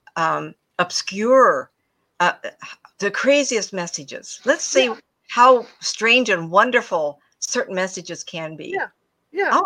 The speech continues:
Speaker 1: I think that would be a lot of fun.
Speaker 2: So I wanna
Speaker 1: We
Speaker 2: see
Speaker 1: could
Speaker 2: that
Speaker 1: go an hour
Speaker 2: too.
Speaker 1: and a half
Speaker 2: I
Speaker 1: easily
Speaker 2: mean,
Speaker 1: on
Speaker 2: it's
Speaker 1: that.
Speaker 2: probably me sitting here blah, blahing about my
Speaker 1: Yeah,
Speaker 2: messages,
Speaker 1: sure.
Speaker 2: but I wanna see what you guys are getting. Okay? And I know some of you put some in here tonight, so save those for next week,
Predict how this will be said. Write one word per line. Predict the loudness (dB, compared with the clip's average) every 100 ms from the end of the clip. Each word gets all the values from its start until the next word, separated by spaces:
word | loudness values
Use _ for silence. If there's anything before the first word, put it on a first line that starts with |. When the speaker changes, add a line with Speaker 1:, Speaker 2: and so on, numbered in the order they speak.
| -2
Speaker 1:
I | -10
think | -4
that | 0 2
would | 0
be | -2
a | -4
lot | -2 0 0
of | -2
fun. | -8 -10 -10 -16 _
Speaker 2:
So | -10 -6
I |
wanna | -2 -2
Speaker 1:
We | 0
Speaker 2:
see | 0
Speaker 1:
could | 0
Speaker 2:
that |
Speaker 1:
go | 0
an | 2 4
hour | 2
Speaker 2:
too. |
Speaker 1:
and | 0
a | -6
half |
Speaker 2:
I | -8
Speaker 1:
easily | -12 -10 -6
Speaker 2:
mean, | -6
Speaker 1:
on | -4
Speaker 2:
it's |
Speaker 1:
that. | -2
Speaker 2:
probably | -2 -4 -6
me | -6
sitting | -6 -10 -8
here | -4
blah, | 0 0
blahing | 2 0 0
about | -2 -4
my | -4
Speaker 1:
Yeah, | -6
Speaker 2:
messages, | -6 -8 -8 -8
Speaker 1:
sure. | -6
Speaker 2:
but | -8 -12 -16 -18 -8
I | -6
wanna | -4 -4
see | -4
what | -4 -2
you | -2
guys | -2 -4 -8
are |
getting. | -14 -16 -16 -20 -20 _ _ _
Okay? | -10 -6 -6 -8 _
And | 2
I | 2
know | 2
some | 0 -2
of | 0
you | 0
put | -2 -6
some | -8 -8
in | -6
here | -6 -10
tonight, | -12 -12 -14 -18 _ _ _ -10
so | -8
save | -6 -2 -2 0
those | -2 -2
for | -8
next | -8 -6
week, | -6 -6 -10